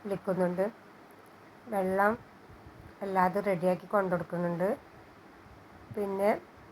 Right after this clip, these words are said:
അതൊക്കെ കഴിഞ്ഞ് നമുക്ക് കല്യാണത്തിൻ്റെ ഡേറ്റ് ഫിക്സ് ചെയ്യണം ട്ടോ. അവിടെ എല്ലാവരും കൂടി അത് ചർച്ച ചെയ്ത് അത് കഴിഞ്ഞ് ഇനി ഭക്ഷണം കൊടുക്കാൻ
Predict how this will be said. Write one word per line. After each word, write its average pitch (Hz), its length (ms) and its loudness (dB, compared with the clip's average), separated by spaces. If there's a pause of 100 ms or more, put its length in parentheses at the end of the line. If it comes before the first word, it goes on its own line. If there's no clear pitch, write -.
(580)
അതൊക്കെ 202 320 0
കഴിഞ്ഞ് 196 360 2 (340)
നമുക്ക് 196 280 -4
കല്യാണത്തിൻ്റെ 180 560 -2 (100)
ഡേറ്റ് 202 340 -4 (100)
ഫിക്സ് 220 260 -6
ചെയ്യണം 185 240 2
ട്ടോ. 185 160 -6
അവിടെ 180 220 0 (680)
എല്ലാവരും 180 360 2
കൂടി 196 200 -2
അത് 190 140 -8
ചർച്ച 185 220 0 (120)
ചെയ്ത് 196 200 -2 (100)
അത് 202 200 0
കഴിഞ്ഞ് 190 340 0 (220)
ഇനി 233 140 -2 (560)
ഭക്ഷണം 233 480 0
കൊടുക്കാൻ 196 340 0